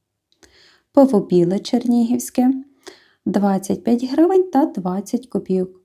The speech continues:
п'ятсот мілілітрів. Дев'ятсот мілілітрів, сорок гривень, п'ятдесят копійок. Пиво львівське преміум, два і чотири за п'ятдесят вісім.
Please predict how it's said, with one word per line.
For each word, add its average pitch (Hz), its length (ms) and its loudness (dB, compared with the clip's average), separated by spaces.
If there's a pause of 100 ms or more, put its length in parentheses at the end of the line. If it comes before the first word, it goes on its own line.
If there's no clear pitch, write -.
п'ятсот 240 480 0
мілілітрів. 180 680 -2 (520)
Дев'ятсот 208 580 0
мілілітрів, 277 580 2
сорок 175 380 -6
гривень, 302 380 4
п'ятдесят 226 680 -6
копійок. 185 540 -8 (720)
Пиво 208 360 4
львівське 190 520 -4
преміум, 190 760 2
два 180 340 -2
і 226 80 0
чотири 185 680 -4 (500)
за 240 240 -4
п'ятдесят 190 600 -4
вісім. 180 520 -4